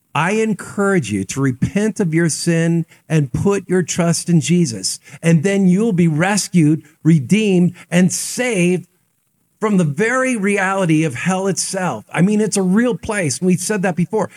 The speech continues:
It's a real place, and real place real, real, real, real people go there. It's a real place. Somebody said, "But Pastor Dave, you need to tell people that heaven is a real place and real people go there too." We do. And why do we go there? Because we believe in Jesus. And how do we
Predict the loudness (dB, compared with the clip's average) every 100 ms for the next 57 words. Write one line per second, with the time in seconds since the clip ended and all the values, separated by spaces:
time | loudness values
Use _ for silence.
0 | -2 0 2 0 0 0 -2 -2 0 0
1 | 0 0 0 -2 -2 -2 -6 _ _ 0
2 | 0 2 2 2 0 0 0 2 2 0
3 | 0 2 2 2 0 -2 -2 -2 0 -2
4 | -2 -2 -2 -6 -20 -14 -6 -2 0 2
5 | 0 0 0 -2 -2 -2 -2 0 0 2
6 | 2 2 0 0 0 0 0 -2 0 -2
7 | 0 0 0 0 0 0 2 0 0 -2
8 | 0 -2 -4 -2 2 4 4 2 2 0
9 | 2 0 0 0 0 0 0 0 -2 -4
10 | 0 0 0 -2 0 0 0 -2 -6 -4
11 | -2 0 0 -2 0 -2 -2 -2 -2 -2
12 | -2 -2 0 0 -2 0 0 0 -2 0
13 | 0 0 0 0 2 2 0 -2 -2 -4